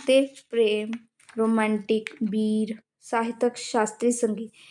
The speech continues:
ਇਹਨਾਂ ਨਾਲ ਰਿਲੇਟਿਡ ਜਿਹੜੀ ਹੈਗੀ ਆ ਸਾਨੂੰ ਕਈ ਤਰੀਕੇ ਦੇ ਪ੍ਰਗੀਤ ਜਿਹੜੇ ਹੈਗੇ ਨੇ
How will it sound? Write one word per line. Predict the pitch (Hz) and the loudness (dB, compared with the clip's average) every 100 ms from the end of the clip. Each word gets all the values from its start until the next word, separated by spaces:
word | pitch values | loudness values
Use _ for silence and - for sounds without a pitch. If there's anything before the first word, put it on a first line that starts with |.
| - - _ | -20 -20 _
ਇਹਨਾਂ | 247 262 | -2 2
ਨਾਲ | 269 277 | 4 4
ਰਿਲੇਟਿਡ | 277 254 214 - 220 | 4 4 2 0 0
ਜਿਹੜੀ | 233 220 | 2 2
ਹੈਗੀ | 240 214 | 0 0
ਆ | 214 | -2
ਸਾਨੂੰ | 226 247 226 220 | -2 -4 -6 -4
ਕਈ | 220 226 | 0 0
ਤਰੀਕੇ | 233 214 214 208 | 0 -2 -2 -4
ਦੇ | 214 | -2
ਪ੍ਰਗੀਤ | 214 220 196 208 220 | 0 -2 0 -4 -2
ਜਿਹੜੇ | 220 208 214 | -2 0 -2
ਹੈਗੇ | 202 | -6
ਨੇ | 196 220 | -8 -12